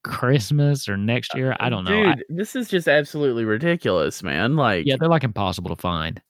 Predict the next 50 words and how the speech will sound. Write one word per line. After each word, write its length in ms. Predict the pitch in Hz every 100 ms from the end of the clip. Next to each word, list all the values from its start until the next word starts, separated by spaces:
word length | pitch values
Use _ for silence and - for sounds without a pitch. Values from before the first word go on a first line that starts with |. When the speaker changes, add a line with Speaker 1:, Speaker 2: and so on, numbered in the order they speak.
| 170
Speaker 2:
They 180 | 196 226
are. 460 | 202 294 170 104
I 60 | 104
mean, 180 | 160 143
I 160 | 151 240
have, 160 | 165
Speaker 1:
Yeah. 40 | 120
Speaker 2:
like, 180 | 107 -
apps 380 | 127 156 175 -
upon 260 | 131 110
apps, 440 | - 127 139 - -
like, 200 | 101 78
locating 500 | 87 110 - 131 135
them 140 | 143 143
for 180 | 147 151
me. 220 | 156 156 - - _ -
"Oh, 140 | 190
they're 180 | 175 165
in 80 | 160
stock." 480 | - 196 185 127 -
You 80 | 135
click 320 | - 185 180
on 80 | 165
the 80 | 139
notification, 560 | 139 131 - 143 131
they're 180 | 123 -
already 440 | 131 123 120 113
gone. 420 | 107 101 95 95 - _ _ _ _ _ -
Speaker 1:
Well, 240 | 185 185
<laughs> 180 | - -
this 160 | 214
is 140 | 208 160
the 100 | 175
exact 320 | 139 156 139
same 140 | 151
thing. 300 | 131 143 127
W-, 160 | 123 143
right 320 | 127 131 175
after 260 | 190 175 147
the 80 | 120
pandemic 460 | 123 117 120 113 -
hit, 300 | 123 113 -
I 140 | 113
was 120 | 127
trying 220 | - 117 120
to 60 |
buy 140 | 107 107
a 60 |
Switch. 480 | - 185 117 - - _ _ _ -
Like, 460 | 123 117 113 -